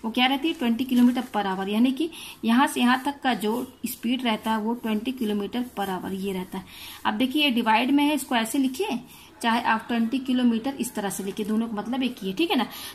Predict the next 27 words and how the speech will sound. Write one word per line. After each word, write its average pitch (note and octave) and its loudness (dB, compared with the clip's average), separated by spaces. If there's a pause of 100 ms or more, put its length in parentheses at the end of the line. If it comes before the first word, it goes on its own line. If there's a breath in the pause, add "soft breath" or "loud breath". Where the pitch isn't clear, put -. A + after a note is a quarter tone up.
तो, D#4+ 4
आ, A#3+ 4 (380)
home C4 4
से F4 2
school D4+ 0
जाता C#4+ 6
है D#4 4
तब C#4+ 2
average A#3+ 0
speed C4+ -4
क्या D4+ -2
रहती C#4+ -2
है, F4+ 0 (200)
twenty B3 4
kilometer C4 2
per G3+ -6
hour। F#3 -4 (460 loud breath)
इसमें D4 4
कुछ G4+ 0
time D#4 8
नहीं D4 4
बताया G#3+ 2
कि G#3+ -6
कितने C#4+ 2
time C#4+ 6
में D#4 2 (200)
वो D4 4